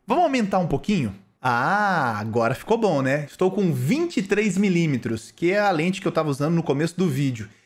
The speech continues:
Essa é a lente que eu uso o tempo todo. É uma lente que eu paguei setenta dólares.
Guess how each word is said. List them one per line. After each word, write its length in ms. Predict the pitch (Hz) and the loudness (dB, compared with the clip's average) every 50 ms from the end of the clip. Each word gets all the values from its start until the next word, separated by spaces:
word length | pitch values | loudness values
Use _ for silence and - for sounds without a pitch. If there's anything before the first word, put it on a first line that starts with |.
| _ _ _ _ _ - | _ _ _ _ _ -2
Essa 300 | - 240 285 277 - - | 0 0 0 2 0 0
é 40 | 254 | 0
a 20 | 202 | 2
lente 260 | 190 208 202 - - | 0 0 -2 -2 0
que 60 | 208 | 0
eu 100 | 185 190 | 2 2
uso 220 | 202 196 185 190 | 2 0 2 0
o 120 | 190 190 190 | 0 0 -2
tempo 280 | 202 214 220 - 226 | -2 -2 0 0 -2
todo. 380 | - - 160 143 131 117 107 107 | -2 0 0 0 0 0 -2 -6
É 120 | 107 135 | -6 -4
uma 140 | 185 240 240 | -2 -2 -2
lente 320 | 208 208 214 247 233 - - | 0 0 -2 -2 -2 -2 -4
que 40 | |
eu 60 | 285 - | -4 -2
paguei 500 | 277 240 196 185 214 226 226 220 175 - | -2 -2 -2 0 0 0 0 -2 -2 -4
setenta 460 | - - 220 196 - 247 285 - 277 | -6 -8 -8 -6 -4 -6 -2 -2 -2
dólares. 540 | 196 175 160 156 147 123 113 - - - | 0 0 0 2 0 0 -2 -4 -10 -14